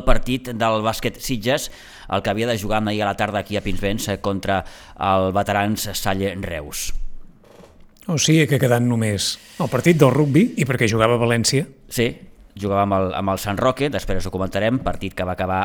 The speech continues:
Speaker 1: amb, amb derrota, però
Speaker 2: Sí, sí, repeteixin amb mi, "El perro de San Roque no tiene rabo".
Speaker 1: <laughs> Això mateix,
Speaker 2: Per
Speaker 1: doncs.
Speaker 2: fer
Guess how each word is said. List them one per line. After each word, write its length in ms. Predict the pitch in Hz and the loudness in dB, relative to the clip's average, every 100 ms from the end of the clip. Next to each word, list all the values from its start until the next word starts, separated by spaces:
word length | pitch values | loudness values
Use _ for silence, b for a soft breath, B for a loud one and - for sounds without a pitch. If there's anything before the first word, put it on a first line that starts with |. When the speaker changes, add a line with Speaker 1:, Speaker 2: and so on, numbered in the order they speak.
| - | -2
Speaker 1:
amb, 400 | 95 90 87 87 - | -2 -2 -6 -8 -10
amb 220 | 87 87 | -8 -4
derrota, 380 | 104 131 135 127 | 0 2 2 0
però 140 | 113 104 | 2 2
Speaker 2:
Sí, 300 | 120 123 120 | 0 -2 0
sí, 160 | 131 127 | 0 2
repeteixin 560 | 113 139 156 143 143 | 2 0 2 2 2
amb 140 | 113 110 | 0 0
mi, 140 | 110 | 0
"El 160 | 113 117 | 0 0
perro 420 | - 170 156 151 | 2 2 2 -2
de 140 | 135 | 0
San 240 | 123 127 113 | 0 0 0
Roque 460 | - 143 175 - 151 | 0 0 0 -2 -2
no 120 | 135 | -2
tiene 400 | - 131 160 147 | 0 0 2 0
rabo". 260 | 127 104 - | -2 -6 -6
Speaker 1:
<laughs> 480 | 117 - 151 - | 0 2 2 0
Això 240 | 170 - 143 | -4 0 0
mateix, 600 | 127 123 - 117 - 262 | 0 0 -2 -2 -2 -4
Speaker 2:
Per 140 | 131 101 | -2 -2
Speaker 1:
doncs. 100 | 98 | 2
Speaker 2:
fer 140 | 123 | 2